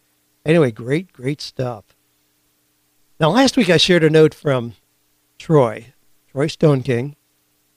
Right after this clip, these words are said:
because he said he was a runner who wasn't really great, but he'd love to use his love of running in some way to create some kind of a business. And I talked about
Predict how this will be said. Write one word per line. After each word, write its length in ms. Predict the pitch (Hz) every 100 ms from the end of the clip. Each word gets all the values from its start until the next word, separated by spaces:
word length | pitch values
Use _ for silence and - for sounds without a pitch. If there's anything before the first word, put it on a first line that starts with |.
| _ _ -
because 280 | 127 143
he 80 | 135
said 200 | - 180
he 80 | 180
was 140 | 170
a 80 | 143
runner 300 | 139 156 160
who 80 | 131
wasn't 280 | 127 151 127
really 220 | 147 135
great, 400 | 117 127 139 143
but 100 | 131
he'd 140 | 120
love 220 | 135 208 -
to 80 |
use 260 | 151 165 127
his 220 | 135 117 _ _ _ _ _ _ _ _
love 400 | 123 127 208 202 -
of 400 | 185 185 139 131
running 640 | 143 233 277 131 120 131 135 _ _ _ _ _
in 160 | 156 160
some 380 | - - 196 175
way 400 | 147 202 226 160
to 80 | 151
create 260 | - 160
some 180 | - 160
kind 200 | 147 139
of 60 | 156
a 60 |
business. 440 | 175 254 180 135 135
And 100 | 123
I 60 |
talked 300 | - 202 -
about 240 | 180 185